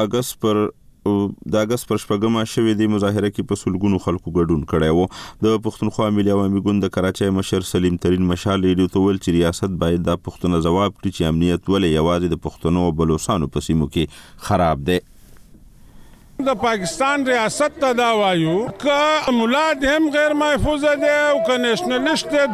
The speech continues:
Speaker 2: دا هم غیر محفوظ دی، که یو غیر سیاسي پښتون دی، هلته هغه هم غیر محفوظ دی. موږ سرکار ته دا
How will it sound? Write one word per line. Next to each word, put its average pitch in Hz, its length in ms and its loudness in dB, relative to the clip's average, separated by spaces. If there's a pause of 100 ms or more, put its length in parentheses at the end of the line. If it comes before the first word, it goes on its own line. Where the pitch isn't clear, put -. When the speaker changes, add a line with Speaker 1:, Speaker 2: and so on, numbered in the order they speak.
Speaker 2:
دا 254 120 2
هم 311 160 0
غیر 285 180 2 (100)
محفوظ 277 380 0 (220)
دی، 285 140 4 (260)
که 285 140 2
یو 269 180 4 (140)
غیر 330 280 2
سیاسي 302 460 0
پښتون 302 500 2
دی، 302 140 2
هلته 294 320 0
هغه 269 180 2
هم 359 160 0
غیر 311 240 2
محفوظ 196 340 0 (160)
دی. 135 120 -2 (200)
موږ 359 160 4 (120)
سرکار 262 500 0
ته 226 160 0
دا 220 80 2